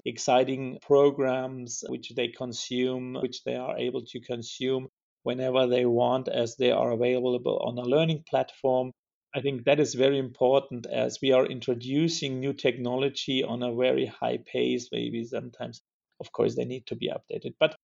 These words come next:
the intelligence is here meant also in artificial intelligence. So when we are going back to look into our processes,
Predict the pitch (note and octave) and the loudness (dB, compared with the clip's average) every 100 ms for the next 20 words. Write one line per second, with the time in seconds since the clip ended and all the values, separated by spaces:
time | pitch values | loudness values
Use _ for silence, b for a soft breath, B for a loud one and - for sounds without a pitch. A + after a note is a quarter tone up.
0 | _ _ C3+ D#3 D#3 E3 F#3 F3+ D#3+ D3 | _ _ 2 2 4 2 2 0 -6 -6
1 | - C3+ - C#3 C3+ C3 B2 B2 B2 A#2+ | -2 0 2 2 2 0 0 -2 0 0
2 | A2+ - - A2+ - A2 - - A2 - | 2 0 0 -6 -4 -4 -2 -2 -4 -2
3 | - B2 - - A#2+ - _ _ _ - | -2 -2 -4 -6 -8 -10 _ _ _ 0
4 | C#3 D#3+ F3+ D#3+ D3 D#3 D3+ C3 C#3 C#3+ | 2 4 4 4 4 2 2 0 0 0
5 | - C3 C3 C#3+ C3 A#2+ C3 B2+ B2 A#2+ | -2 -2 -2 -4 -12 -6 -4 0 -2 -4
6 | - D#3 E3+ E3+ - A#2 - B2+ - | 0 4 4 0 -8 -12 -14 -16 -18